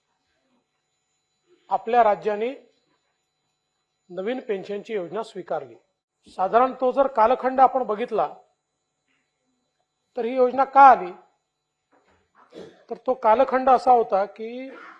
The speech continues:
वेतन आयोग लागू झाले होते आणि वेतन आयोग लागू झाल्यानंतर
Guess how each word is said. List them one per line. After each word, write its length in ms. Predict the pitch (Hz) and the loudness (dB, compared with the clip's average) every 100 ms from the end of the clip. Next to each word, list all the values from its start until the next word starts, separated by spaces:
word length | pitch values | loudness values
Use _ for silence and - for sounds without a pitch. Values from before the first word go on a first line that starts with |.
| _ _ _ _ _ _ _ _ _ _ _ _ _ _ _ _ _ _ _ _ 143 | _ _ _ _ _ _ _ _ _ _ _ _ _ _ _ _ _ _ _ _ -10
वेतन 320 | 196 208 254 | -8 0 2
आयोग 240 | 240 247 240 | 4 4 4
लागू 240 | 233 226 | 2 0
झाले 220 | 220 226 | -4 -2
होते 240 | 240 233 254 - _ _ _ _ _ _ _ _ _ _ _ _ _ _ _ _ _ _ _ _ _ _ _ - | -2 -4 -10 -18 _ _ _ _ _ _ _ _ _ _ _ _ _ _ _ _ _ _ _ _ _ _ _ -10
आणि 120 | 202 | -6
वेतन 380 | 202 208 208 277 | -2 -2 2 4
आयोग 260 | 240 247 262 | 6 6 4
लागू 260 | 226 208 233 | 2 0 -2
झाल्यानंतर 720 | 208 226 226 220 247 190 - | 0 0 -2 -2 0 0 0